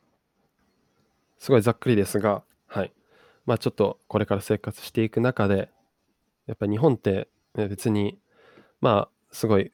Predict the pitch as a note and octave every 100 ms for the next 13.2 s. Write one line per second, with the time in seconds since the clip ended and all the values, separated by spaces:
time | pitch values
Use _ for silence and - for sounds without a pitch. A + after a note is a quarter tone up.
0 | - B2 C3+ C#3 C3+ C3 - A2+ A2+ F#2+
1 | - _ _ _ _ - G2 F#2+ G#2+ G#2
2 | G2+ G2+ - _ _ _ B2 A2+ A#2+ B2
3 | F#2+ F#2+ - D3+ C3+ A2+ C3+ D3+ C#3 -
4 | A#2+ C3 F#3+ G#2+ _ _ _ _ _ -
5 | D#3 F3+ - F3 D#3+ - _ _ _ G2+
6 | G2 - _ _ _ _ _ _ _ -
7 | G2+ G#2+ - A#2 - C3 A#2+ B2 G2 -
8 | G#2+ G#2+ G#2 - - G#2+ G2 F#2+ G#2 G#2
9 | G2+ F#2+ C3 G#2 G#2 _ _ _ - A2+
10 | C3 A#2 _ _ _ _ _ _ _ _
11 | _ _ _ _ _ G#2+ F#2 - G#2 -
12 | G2+ G2+ - G#2 G2 G2 G2 G2 A2 G#2+
13 | -